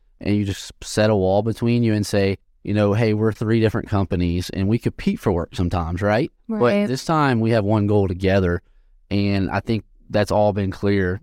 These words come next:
Speaker 1: You know, we're all professional and working together. And so we, we share stuff with each other, and that's the only way to move the ball forward.
Speaker 2: Yeah,
Speaker 1: So it
Speaker 2: teamwork.
Speaker 1: Yeah,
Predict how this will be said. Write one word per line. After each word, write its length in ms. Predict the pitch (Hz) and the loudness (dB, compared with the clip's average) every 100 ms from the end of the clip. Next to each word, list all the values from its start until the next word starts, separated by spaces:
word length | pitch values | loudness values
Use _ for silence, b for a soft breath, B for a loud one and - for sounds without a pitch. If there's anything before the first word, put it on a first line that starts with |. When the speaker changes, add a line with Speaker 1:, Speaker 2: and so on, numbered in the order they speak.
| - | -6
Speaker 1:
You 180 | 117 101 | -2 0
know, 80 | 95 | 2
we're 120 | 101 | 2
all 120 | 98 | 2
professional 520 | 101 - 98 - 98 | 0 -2 -2 0 0
and 100 | 92 | 0
working 260 | 98 98 98 | 0 0 -2
together. 500 | 90 95 98 95 95 | 0 0 2 0 0
And 200 | 101 101 | -2 -2
so 100 | 110 | 0
we, 160 | 156 | 0
we 160 | 110 135 | 0 0
share 280 | - 123 175 | 0 0 0
stuff 440 | - 90 87 - - - | 0 0 0 -6 -16 -4
with 180 | 98 107 | -2 0
each 200 | 101 92 | 0 2
other, 300 | 95 104 - _ _ _ - | 2 0 -2 _ _ _ -4
and 440 | 98 101 98 87 | 0 2 0 0
that's 280 | 104 113 - | 0 0 2
the 80 | 117 | 0
only 180 | 104 98 | 2 2
way 160 | 95 | 0
to 60 | 87 | 0
move 160 | 90 | -2
the 60 | 82 | 0
ball 200 | 85 80 | 2 0
forward. 320 | - 80 - - _ _ _ - | 0 -4 -4 -10 _ _ _ -2
Speaker 2:
Yeah, 280 | 214 202 185 | 0 0 -2
Speaker 1:
So 160 | 190 | -2
it 40 | 214 | 2
Speaker 2:
teamwork. 480 | 220 220 196 170 - | 4 6 4 2 -2
Speaker 1:
Yeah, 200 | 98 | -2